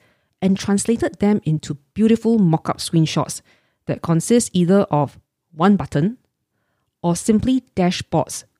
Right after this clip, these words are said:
to show what the machines can do while the client slept at night.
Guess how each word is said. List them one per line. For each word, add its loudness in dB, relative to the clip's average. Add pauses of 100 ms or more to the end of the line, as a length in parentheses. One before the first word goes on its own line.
(200)
to -2
show 2
what -2
the -4
machines 0 (380)
can 0
do 2 (440)
while -2
the -4
client 0
slept -6
at -4
night. -8